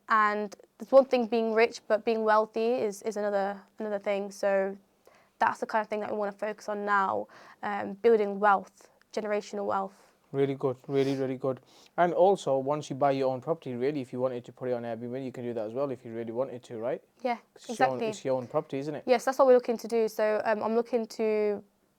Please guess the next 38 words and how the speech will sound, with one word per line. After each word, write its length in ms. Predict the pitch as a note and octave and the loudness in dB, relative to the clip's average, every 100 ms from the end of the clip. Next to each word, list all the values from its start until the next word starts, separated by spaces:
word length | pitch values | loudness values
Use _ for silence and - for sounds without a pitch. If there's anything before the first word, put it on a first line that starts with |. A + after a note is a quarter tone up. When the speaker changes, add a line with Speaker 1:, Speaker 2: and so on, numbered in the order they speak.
| _ | _
Speaker 1:
potentially 340 | - A3+ - G#3 | -4 -4 -2 -2
have 220 | G#3+ G3+ - | -2 -2 -10
two, 380 | - A#3+ A#3 A3+ _ _ _ _ _ _ _ | -4 0 0 -4 _ _ _ _ _ _ _
two 220 | - E4 | 0 0
properties 720 | - C4 A#3+ - A3 A3 G#3 | 0 -6 -4 -2 -2 -2 -4
in 160 | - A3+ | -4 -2
my 200 | A3 A3 | 0 0
own 100 | A3 | 0
name 360 | G3+ G3 G3+ G3+ | 0 0 -4 -6
to 120 | G3+ | -6
buy 260 | G3+ G#3+ | 2 2
them 380 | G#3 G3+ G3 G3+ | 2 -2 -4 -6
this 260 | G3 A3 - | -8 -10 -6
year, 280 | G3 G3+ A#3+ - - - _ - | 0 0 -2 -10 -20 -20 _ -6
um, 580 | A3 G#3+ G#3 G3+ G#3 G3 - | -2 0 2 0 -2 -4 0
and 840 | A3 G#3 G#3 G#3 G#3 G#3 G#3 G3+ G3 - _ _ _ _ _ _ _ _ - - | 4 6 4 0 -4 -6 -6 -8 -12 -20 _ _ _ _ _ _ _ _ -20 -16
turn 200 | - D4 | 0 2
them 80 | C4 | 2
into 100 | A#3 | 0
service 240 | A#3+ A3+ | 2 0
accommodations 680 | - A3 A3 A3 - G#3 G3 | 0 -6 -2 -4 -4 -10 -10
potentially, 600 | - - B3+ - A#3 A3+ | -16 -6 -6 -6 -4 -4
or 240 | - G#3+ | 0 0
even 220 | B3+ A#3 G#3+ | 0 -4 -4
just 200 | G#3+ A3 | -8 -6
normal 220 | A3 G3+ | -4 0
buy-to-lets 560 | G3+ G3+ G#3+ G3+ - | -2 -2 -4 -6 -6
to 60 | - | -8
let, 160 | G#3 A3+ | -4 -2
you 40 | |
know, 120 | G3+ | -4
get 180 | G3 G#3+ | -4 -4
an 100 | A3 | -4
agent 400 | G#3+ A3 G#3+ A3+ | -4 -4 -4 -10
to 80 | - | -10
manage 280 | G#3 G3+ G3 | -10 -8 -4
it. 160 | - - - - - - - A#3 | -6 -6 -18 -20 -20 -20 -10 -2
Um, 640 | A3 G#3+ G#3 G#3 G#3 | 0 2 0 -2 -4